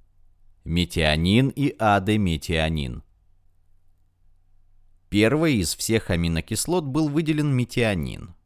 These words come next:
Это обычная аминокислота, то есть компонент любого белка. В норме он участвует в процессах обезвреживания вредных веществ в печени, поэтому при интенсивной токсической нагрузке на печень его запасы уменьшаются.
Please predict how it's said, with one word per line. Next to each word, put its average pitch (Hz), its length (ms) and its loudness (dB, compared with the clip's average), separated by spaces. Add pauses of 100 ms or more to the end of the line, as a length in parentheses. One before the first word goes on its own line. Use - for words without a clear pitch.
(320)
Это 160 320 2
обычная 107 540 0
аминокислота, 87 920 -4
то - 120 -12
есть - 240 -12
компонент 90 640 0
любого 104 420 0
белка. 76 600 -6 (500)
В 92 200 -2
норме 117 400 4
он 104 100 2
участвует 110 560 -2
в - 100 -20
процессах 107 560 -2
обезвреживания 95 840 0
вредных 87 460 -2
веществ - 600 -6
в - 120 -20
печени, 62 600 -8 (400)
поэтому 117 460 2
при 113 240 0
интенсивной 98 720 0
токсической - 640 -6
нагрузке 87 540 -2
на 85 140 -2
печень 110 420 -2
его 101 220 0
запасы 98 540 -2
уменьшаются. - 920 -6